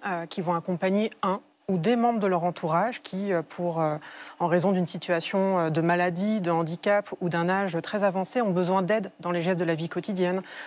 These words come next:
euh, dans les démarches administratives, dans les soins, dans la toilette.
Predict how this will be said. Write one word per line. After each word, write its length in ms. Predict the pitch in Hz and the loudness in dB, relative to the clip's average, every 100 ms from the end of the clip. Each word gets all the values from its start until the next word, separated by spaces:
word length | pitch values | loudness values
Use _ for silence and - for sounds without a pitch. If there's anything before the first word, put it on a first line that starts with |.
| - - | -8 -2
euh, 140 | 160 | 2
dans 80 | 170 | 4
les 80 | 170 | 4
démarches 320 | 175 185 - | 2 0 0
administratives, 760 | 180 185 - 208 - 190 190 | 0 0 0 -4 -4 -4 -2
dans 160 | 180 151 | -2 0
les 120 | 190 | 0
soins, 420 | - 180 170 175 | -2 0 2 2
dans 140 | 180 160 | 2 2
la 120 | 170 | 0
toilette. 400 | - 175 160 | 0 -2 -2